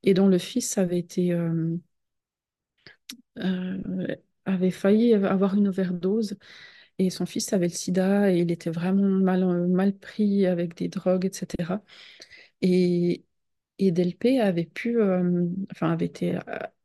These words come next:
amené, invité à lui, lui donner des, des soins, lui faire des séances. Et il se trouve que suite aux séances qu'il avait fait avec Delpé,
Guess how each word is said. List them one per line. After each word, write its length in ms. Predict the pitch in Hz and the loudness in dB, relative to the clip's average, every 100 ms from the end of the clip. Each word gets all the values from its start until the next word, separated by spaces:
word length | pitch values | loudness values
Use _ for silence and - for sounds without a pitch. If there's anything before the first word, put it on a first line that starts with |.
| - | 0
amené, 360 | 185 190 226 | 2 4 4
invité 500 | 208 190 196 - 214 | 2 0 -2 0 2
à 100 | 196 | 2
lui, 260 | 180 175 175 - - | 0 -4 -6 -14 -16
lui 200 | 190 180 | -10 -8
donner 280 | 175 180 196 | -2 0 2
des, 260 | 190 180 175 | 0 -2 -4
des 540 | 185 - 185 170 170 | -4 -6 -6 -8 -8
soins, 280 | - - 208 | -8 -4 -2
lui 80 | 214 | -2
faire 180 | - 202 | 0 -2
des 80 | 190 | 0
séances. 540 | - 185 202 208 - _ - - - - _ _ | -2 -4 -4 -6 -14 _ -20 -20 -20 -20 _ _
Et 540 | 190 180 175 170 170 - | 0 2 2 0 -2 -4
il 80 | 175 | -6
se 140 | - | -8
trouve 340 | - - - | -8 -8 -8
que 460 | - 185 175 170 170 | -10 -6 -4 -4 -6
suite 320 | - - - 208 | -12 -20 -8 -6
aux 40 | |
séances 460 | - 208 208 202 - | -2 0 0 0 -2
qu'il 140 | 202 | 0
avait 140 | 185 | 0
fait 160 | 185 - | -2 -4
avec 220 | 202 190 | -2 -2
Delpé, 480 | 175 180 - 208 269 | -2 -6 -6 -6 -6